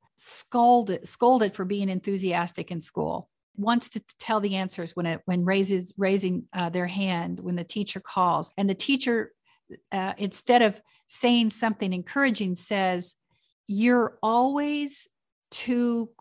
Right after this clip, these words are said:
fast. You always have to do s-," and then make it very negative about the person,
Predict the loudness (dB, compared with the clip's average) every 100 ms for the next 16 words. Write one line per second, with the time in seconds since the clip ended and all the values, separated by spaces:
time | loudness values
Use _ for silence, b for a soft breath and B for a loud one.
0 | _ _ -2 -2 -2 -4 -4 -2 -2 -2
1 | 2 4 6 4 2 0 -2 -2 -2 -4
2 | -8 -2 -2 0 -2 -2 -2 -2 0 0
3 | 0 0 -2 -4 -2 0 0 -2 -2 -4
4 | -8 -8 -2 -2 -4 -8 -6 -4 -4 -6